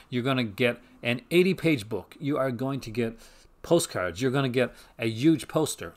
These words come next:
<clears throat> This, this, my friends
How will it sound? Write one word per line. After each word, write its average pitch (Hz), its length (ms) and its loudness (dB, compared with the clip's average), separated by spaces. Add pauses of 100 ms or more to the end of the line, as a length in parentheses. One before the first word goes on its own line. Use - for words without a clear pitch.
<clears throat> 165 480 -2 (1500)
This, 143 400 6 (600)
this, 127 360 4
my 117 140 4
friends 95 420 -8